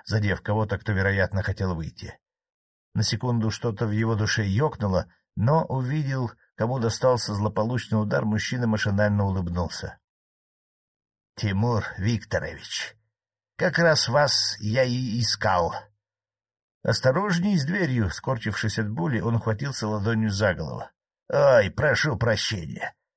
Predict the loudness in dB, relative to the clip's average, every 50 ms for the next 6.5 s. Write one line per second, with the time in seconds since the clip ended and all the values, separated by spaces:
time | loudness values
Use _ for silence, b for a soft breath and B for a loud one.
0 | _ _ _ _ _ _ _ _ _ _ _ 0 2 2 2 4 2 2 2 2
1 | 2 0 0 0 0 0 2 2 2 0 0 0 0 0 0 2 4 4 4 4
2 | 4 0 0 0 0 0 2 2 2 4 4 4 4 2 0 -2 -2 -4 -6 -8
3 | -8 -12 -20 _ _ _ _ _ -8 -6 -2 0 2 2 2 0 0 -2 -2 -4
4 | -4 -4 -4 -6 -4 -4 -2 -2 -2 -2 -2 -2 -2 -4 -4 -4 -4 -6 -4 -4
5 | -4 -4 -4 -6 -10 -10 -10 -12 -12 -14 _ _ _ _ _ _ _ _ -6 -4
6 | -2 0 2 2 2 2 0 -4 _